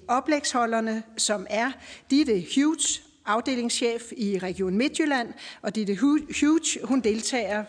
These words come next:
på høringen her online. Jeg ved ikke, om du kan sætte dit billede på, Ditte, så kan vi se dig. Det kan vi nu. Velkommen til. Og Michael Brøgner Schmidt,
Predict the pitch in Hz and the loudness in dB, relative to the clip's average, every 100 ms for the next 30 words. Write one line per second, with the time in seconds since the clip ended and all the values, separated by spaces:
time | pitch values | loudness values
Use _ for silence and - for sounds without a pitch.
0 | - - 208 196 190 185 240 269 233 196 | -10 -4 -2 0 -2 0 0 2 -2 -6
1 | 196 269 247 - - - - 202 196 196 | -2 -2 -2 -8 -14 -18 -4 -2 0 0
2 | 190 190 185 220 220 220 226 208 202 208 | -2 -4 -4 -2 0 0 -2 -4 -4 -4
3 | 196 214 - 226 214 - 302 277 277 233 | -4 -6 -4 -2 0 2 2 2 -2 -2
4 | 240 214 190 330 320 311 302 240 233 208 | -2 -2 0 0 2 0 0 -2 0 0
5 | 208 294 349 - - - 214 226 - 214 | 2 4 2 -2 -16 -2 0 2 2 -2
6 | 208 196 - 302 339 - - - - - | -2 -4 0 0 0 -6 -12 -12 -18 -20
7 | - - - - - - - - - 233 | -20 -18 -18 -18 -20 -20 -20 -20 0 4
8 | 269 320 294 240 269 294 240 - 233 247 | 6 6 4 2 4 2 0 2 2 2
9 | 240 202 269 330 - - | 0 0 2 2 0 -2